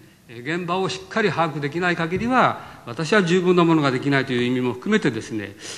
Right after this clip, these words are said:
えー、死亡事故こそ少ないんですが、えー、休業を要する事故は多い方でございますので、えー、ぜひ、この、お-、安全、衛生という観-、観点から言いますと、この第三条の、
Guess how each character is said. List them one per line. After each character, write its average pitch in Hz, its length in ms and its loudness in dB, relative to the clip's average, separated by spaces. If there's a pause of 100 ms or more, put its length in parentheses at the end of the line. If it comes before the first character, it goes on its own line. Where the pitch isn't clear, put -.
(140)
え 110 1300 -8
ー、 - 60 -20
死 - 100 -2
亡 185 160 6
事 180 80 -4
故 202 80 -2
こ 190 60 0
そ 160 140 0
少 - 200 -2
な 180 80 6
い 180 60 4
ん 160 40 2
で 143 60 -2
す 143 140 -4
が、 143 340 2 (220)
え 123 80 -8
ー、 - 20 -10
休 170 220 -2
業 165 160 4
を 151 40 2
要 151 160 0
す 151 120 -8
る 139 80 -8
事 127 100 -12
故 139 140 -8
は 123 240 -4 (160)
多 202 160 6
い 185 40 4
方 143 140 0
で 123 80 -6
ご 113 80 -12
ざ 117 100 -10
い 113 40 -10
ま 113 120 -12
す 120 120 -16
の 117 100 -12
で、 143 240 -4 (280)
え 131 80 -8
ー、 - 20 -6
ぜ 170 140 4
ひ、 110 1300 -10
こ 135 80 -18
の、 151 140 -8
お-、 120 580 -14
安 147 200 -8
全、 151 260 -6 (680)
衛 143 140 -8
生 160 160 -6
と 143 100 -6
い 165 40 -2
う 156 40 -4
観-、 170 280 -8 (160)
観 151 160 -14
点 156 160 -8
か 156 60 -8
ら 143 60 -8
言 143 80 -6
い - 20 -6
ま 170 100 -6
す 190 60 -12
と、 240 80 -10
こ 185 80 -6
の 143 100 -4
第 139 200 -6 (300)
三 139 240 -12
条 120 160 -14
の、 175 300 -8